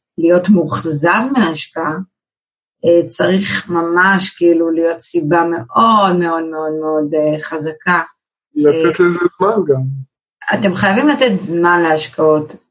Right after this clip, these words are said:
Speaker 1: לא חצי שנה ולא שנה. זה לא אומר כלום על ההשקעה. אה, וצריך סבלנות. אבל, אה, אני חושבת שזה מפלט אחרון. אה, אני,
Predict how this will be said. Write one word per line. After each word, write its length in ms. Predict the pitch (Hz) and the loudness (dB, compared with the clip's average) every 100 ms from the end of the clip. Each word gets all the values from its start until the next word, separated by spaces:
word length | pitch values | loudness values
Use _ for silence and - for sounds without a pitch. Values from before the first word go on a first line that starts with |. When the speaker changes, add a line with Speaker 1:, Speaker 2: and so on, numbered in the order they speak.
| _ | _
Speaker 1:
לא 260 | - 170 180 | -6 0 0
חצי 340 | 180 - - | 0 -6 -4
שנה 420 | 156 - 156 156 151 | -6 -4 -2 -2 2
ולא 240 | 151 156 | 2 2
שנה. 380 | 156 156 156 151 151 - - | 0 -2 0 0 -2 -10 -2
זה 80 | 185 | 0
לא 100 | 185 | 4
אומר 360 | 180 180 160 156 | 4 4 0 -2
כלום 380 | - 185 180 | 2 4 6
על 100 | 160 | 4
ההשקעה. 460 | 151 151 - - 151 151 - _ _ _ _ _ _ - | 2 0 -2 -2 0 -2 -8 _ _ _ _ _ _ -2
אה, 600 | 156 160 160 160 156 151 | 2 2 4 4 2 0
וצריך 280 | 147 - 208 | -4 -2 -2
סבלנות. 800 | - 240 220 165 175 190 190 _ _ _ _ _ _ _ _ - - | 0 0 2 2 4 2 0 _ _ _ _ _ _ _ _ -16 -4
אבל, 560 | 165 156 151 160 160 156 156 | -2 0 2 4 4 4 6
אה, 580 | 156 156 151 151 151 120 - - - | 6 4 4 4 4 2 0 -6 -10
אני 220 | - 180 | 0 0
חושבת 240 | 175 214 226 | 2 2 2
שזה 240 | 240 185 | 2 2
מפלט 520 | 165 156 175 175 175 | 0 -4 0 0 0
אחרון. 640 | 180 - 202 127 165 196 233 - _ _ _ _ _ _ - | -4 -2 -2 -2 0 2 0 -4 _ _ _ _ _ _ -6
אה, 580 | 156 156 156 156 156 156 - _ _ _ _ _ _ _ _ - | 0 2 4 4 2 0 -8 _ _ _ _ _ _ _ _ -4
אני, 320 | 190 226 226 | 2 2 2